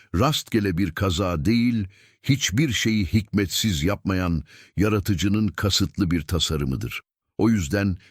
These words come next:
yetenekli, değerli veya nitelikli olup olmadığınızı sorgulamayı bırakın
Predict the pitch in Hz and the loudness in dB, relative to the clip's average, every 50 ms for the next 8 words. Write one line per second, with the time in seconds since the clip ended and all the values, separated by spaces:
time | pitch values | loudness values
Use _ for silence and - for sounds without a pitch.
0 | _ - 73 92 101 101 - 110 107 104 98 82 - - 90 104 101 90 73 95 | _ -2 0 0 2 2 0 0 0 0 -2 -2 -4 -2 -2 0 0 0 0 0
1 | 98 101 98 98 95 92 92 104 92 76 101 101 104 101 98 95 90 95 104 95 | 0 0 0 0 0 0 0 0 0 0 0 -2 -2 -2 0 0 2 2 2 2
2 | - 120 110 107 107 - - 107 117 - 101 104 110 - - 104 127 131 110 107 | 2 0 0 0 0 -2 0 -2 0 2 2 2 0 0 0 0 2 2 2 2
3 | 104 92 92 104 98 98 92 80 95 101 - - 95 92 87 78 92 92 87 87 | 2 2 2 2 2 2 2 0 -2 -2 -2 -2 -2 -2 0 0 0 0 0 0
4 | 87 87 85 69 87 90 98 80 - - 80 67 64 62 - | 0 0 0 0 0 0 0 0 -2 -2 -2 -2 -2 -4 -8